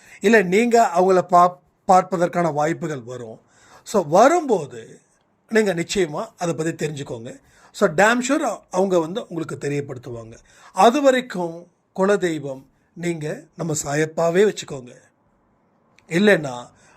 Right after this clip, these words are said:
விநாயகரை வழிபடுங்க, இல்லைன்னா அம்மனை வழிபடுங்க.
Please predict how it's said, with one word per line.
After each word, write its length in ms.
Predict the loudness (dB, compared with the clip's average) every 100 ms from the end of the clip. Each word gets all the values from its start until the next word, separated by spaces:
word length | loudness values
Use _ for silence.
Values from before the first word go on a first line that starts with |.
| _
விநாயகரை 520 | -2 4 4 4 2
வழிபடுங்க, 460 | -2 -6 -10 -14 -16 -20 -20 _ _ _ _ _
இல்லைன்னா 560 | 0 2 2 0 -4 -16 _
அம்மனை 560 | -4 -2 0 0 0 -4
வழிபடுங்க. 960 | -6 -8 -8 -8 -10 -10 -12 -14 -16